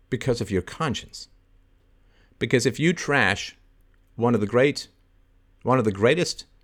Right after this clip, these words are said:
investment opportunities in the history of mankind, then it has, okay, you obviously will be harmed by it, and, but we can, our conscience can handle it if we harm ourselves. Our conscience has a much tougher time if we,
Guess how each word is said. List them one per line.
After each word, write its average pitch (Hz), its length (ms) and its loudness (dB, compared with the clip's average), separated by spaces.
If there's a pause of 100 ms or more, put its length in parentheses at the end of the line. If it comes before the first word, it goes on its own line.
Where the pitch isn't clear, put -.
investment 117 540 -2
opportunities 104 640 -2
in 95 100 -2
the 90 60 0
history 113 300 0
of 98 100 0
mankind, 95 640 -4 (480)
then 113 240 2
it 101 100 4
has, 147 240 2
okay, 113 260 0
you 123 400 2
obviously 90 340 -4
will 87 140 -2
be 87 140 -4
harmed 80 320 -6
by 87 160 -4
it, 120 120 -6
and, 120 240 -4 (220)
but - 180 -4
we 214 100 4
can, 196 160 0 (160)
our 170 120 2
conscience 226 420 0
can 151 140 -2
handle 151 260 -2
it 123 80 0
if - 80 -10
we 120 80 -4
harm 107 240 -2
ourselves. 95 480 -4 (240)
Our 110 80 -4
conscience 139 380 -4
has 107 120 -4
a 107 60 0
much 120 220 -2
tougher 143 240 -6
time 104 240 -2
if - 100 -10
we, 98 300 -4